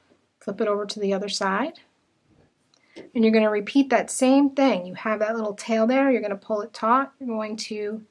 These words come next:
put the yarn in the tapestry needle. That one warp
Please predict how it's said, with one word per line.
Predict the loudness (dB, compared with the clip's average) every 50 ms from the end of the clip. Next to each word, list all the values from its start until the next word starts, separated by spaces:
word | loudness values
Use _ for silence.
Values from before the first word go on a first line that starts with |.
| _ _ _ _ _ _ _ _ _
put | -8 -8 -6 -4
the | -2
yarn | 0 0 0 0 0 0 0 0 0 0 -2 -6 _ _ _ _ _ _ _ _ _ _ _ _ _ _ _ -8 -4
in | -2 0
the | 0 -2
tapestry | -2 0 0 0 0 0 -2 -6 -2 2 2 4
needle. | 4 2 0 -2 -4 -6 -6 -8 -10 _ _ _ _ _ _ _ _ _ _ _ _ _ _ _ _ _ _ _ _ _ _ _ _ _ _ _ _ _ _ _ _ _ _ _ _ _ _ _ _ -12
That | -10 -8 -6 -4
one | 0 2 4 6 6 6 4 4 2 -4 -8 _ -2
warp | 4 6 8 8 6 6 2 -2 _